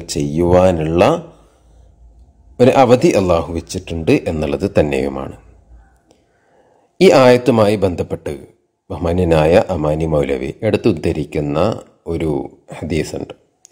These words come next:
ബൈഹഖിയും ഇബ്നു ജരീർ റളിയല്ലാഹു അൻഹുമ ഇവർ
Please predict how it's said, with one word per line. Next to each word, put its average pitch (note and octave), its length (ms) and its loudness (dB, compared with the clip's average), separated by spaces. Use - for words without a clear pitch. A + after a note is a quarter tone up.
ബൈഹഖിയും E2+ 600 2
ഇബ്നു G2+ 300 2
ജരീർ E2 340 0
റളിയല്ലാഹു D#2 600 -4
അൻഹുമ C#2+ 380 -6
ഇവർ A#2+ 180 0